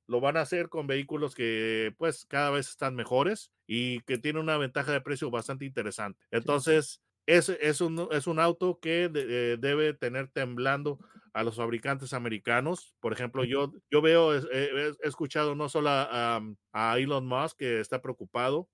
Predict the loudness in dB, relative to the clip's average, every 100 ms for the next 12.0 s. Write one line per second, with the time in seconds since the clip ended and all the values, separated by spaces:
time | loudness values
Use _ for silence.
0 | _ _ 0 0 2 0 0 -4 -4 -2
1 | -2 -2 -2 0 2 2 2 0 -2 -2
2 | -4 -4 -4 -2 -2 -4 -6 -6 -8 -8
3 | -6 -6 -6 -12 -20 _ _ -4 -2 -2
4 | 0 0 -2 -4 -4 -6 -6 -6 -6 -8
5 | 0 0 2 -4 0 2 2 0 -2 -2
6 | -2 -2 0 0 -2 -6 -14 _ _ _
7 | _ _ -2 0 2 2 0 -4 -8 -2
8 | -2 2 4 4 2 0 0 0 2 2
9 | 2 _ _ _ -2 -2 0 -2 -2 -2
10 | 0 0 0 -2 -2 -2 -2 -2 -2 -4
11 | -4 -4 -4 -6 -6 -2 2 2 0